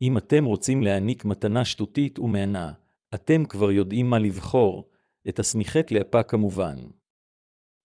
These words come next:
הכי חשוב שתוסיפו ברכה קצרה למתנה הנבחרת, בגלל שברכה תמיד מביאה לחיבור חיוני. לסיום,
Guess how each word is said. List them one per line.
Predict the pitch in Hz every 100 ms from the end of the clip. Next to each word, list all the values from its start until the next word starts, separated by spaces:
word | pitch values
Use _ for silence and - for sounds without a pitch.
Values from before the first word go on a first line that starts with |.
| -
הכי | 92 170
חשוב | - 123 123 98
שתוסיפו | - 101 95 139 - 104
ברכה | 98 90 143
קצרה | - - 104 131
למתנה | 143 113 - 107 127
הנבחרת, | 120 95 - 107 71 69 _ _ _ -
בגלל | 104 95 110 127
שברכה | - 98 98 - 139
תמיד | 117 110 117 151
מביאה | 123 107 95 113 143
לחיבור | 131 - 107 113 101
חיוני. | - 104 98 82 62 _ _ _ _ _ _ _ _ _ _
לסיום, | - 104 - 95 80 65